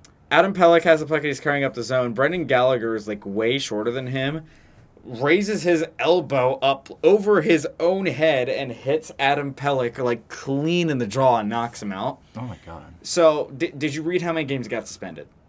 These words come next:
Speaker 1: Don't, don't read it if you haven't. How many games do you think he should be suspended for that? Like, intentionally elbowing someone in the head.
Speaker 2: At least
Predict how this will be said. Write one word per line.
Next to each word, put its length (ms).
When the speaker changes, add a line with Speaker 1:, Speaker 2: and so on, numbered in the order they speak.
Speaker 1:
Don't, 260
don't 180
read 200
it 60
if 60
you 100
haven't. 180
How 80
many 140
games 440
do 80
you 80
think 380
he 160
should 220
be 100
suspended 540
for 140
that? 220
Like, 260
intentionally 920
elbowing 440
someone 480
in 180
the 120
head. 280
Speaker 2:
At 160
least 460